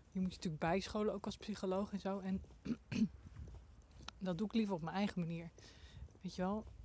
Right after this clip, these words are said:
die verplichte trainingsdagen, dat is toch ook iets waarvan ik denk, ja, moet ik dat nog wel doen? Weet je, bijscholen, tuurlijk, dat doe ik. En dat doe ik graag, want dat zit in mijn waarden en dat vind ik belangrijk.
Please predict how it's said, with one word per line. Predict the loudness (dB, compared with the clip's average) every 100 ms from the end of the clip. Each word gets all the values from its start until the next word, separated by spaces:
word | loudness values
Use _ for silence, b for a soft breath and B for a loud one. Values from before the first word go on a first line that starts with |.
| -14 -6 -6 -4
die | -8 -6
verplichte | 4 4 4 0
trainingsdagen, | 4 8 10 8 6 6 6 4
dat | 2 2
is | 0
toch | 0 0
ook | 0
iets | 0 0
waarvan | 0 2
ik | 2
denk, | 4 2
ja, | 4 2 2 -4 -12 B B B B B B B -16 -14 -4 -4 -4 -12 -12 -10 6
moet | 10
ik | 10
dat | 10 10
nog | 10 12
wel | 10 12
doen? | 10 10 6 -4 2
Weet | 2 4
je, | 4
bijscholen, | 6 6 6 6 6 6 4
tuurlijk, | 8 8 10 8 8
dat | 4 6
doe | 6 6
ik. | 4
En | 2
dat | 4
doe | 2 -2
ik |
graag, | 0 4 6 6
want | 0 -2
dat | -2
zit | -2
in | 0
mijn | 0 6
waarden | 6 8 4 4
en |
dat | 2
vind | 0 0
ik |
belangrijk. | 2 4 6 6 6 6